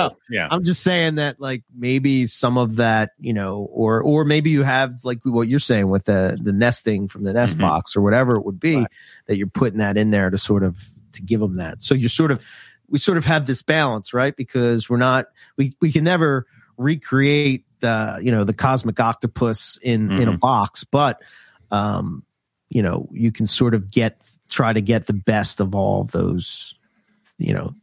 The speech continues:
Speaker 1: so that you're balancing that out. I think that's kind of important, but interesting.
Speaker 3: No, I, I think it's good. I think it's good to say that if you are new to carpet pythons,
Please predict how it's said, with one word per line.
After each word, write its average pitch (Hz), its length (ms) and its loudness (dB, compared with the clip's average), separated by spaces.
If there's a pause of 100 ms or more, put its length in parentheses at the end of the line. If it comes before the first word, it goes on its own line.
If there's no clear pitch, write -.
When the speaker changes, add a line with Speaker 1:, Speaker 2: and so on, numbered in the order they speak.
(320)
Speaker 1:
so - 160 -2
that 110 160 2
you're 107 120 2
balancing 101 600 0
that 87 200 -2
out. 90 220 -2 (260)
I - 40 -12
think 95 160 -2
that's 90 200 -2
kind 95 180 -2
of 87 80 -4
important, 87 480 -2
but 85 160 -6 (840)
interesting. 147 420 -2 (380)
Speaker 3:
No, 175 240 0
I, 175 180 2 (100)
I 156 80 0
think 170 240 -6
it's - 140 -10
good. 156 360 0
I 143 80 2
think 185 200 0
it's 160 160 -4
good 170 240 -4
to 139 80 -8
say 147 340 2
that 131 160 -4
if 123 160 -8
you 175 120 0
are 147 80 0
new 139 220 0
to 185 80 0
carpet 175 400 0
pythons, 139 680 0